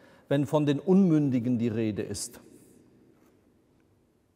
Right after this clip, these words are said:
Man kann natürlich auch zu diesem Evangelium, dem sogenannten Jubelruf Jesu im Matthäusevangelium,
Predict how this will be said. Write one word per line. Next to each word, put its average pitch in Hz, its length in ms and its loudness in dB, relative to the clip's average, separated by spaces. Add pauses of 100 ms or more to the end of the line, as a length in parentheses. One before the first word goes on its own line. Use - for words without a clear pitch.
(240)
Man 170 260 0
kann 226 240 -2
natürlich 175 600 -2
auch 165 180 2
zu - 160 -4
diesem 165 280 -2
Evangelium, 147 720 0
dem 127 140 -2
sogenannten 135 600 -2
Jubelruf 131 760 0
Jesu 139 480 0
im 131 120 -2
Matthäusevangelium, 127 1160 -2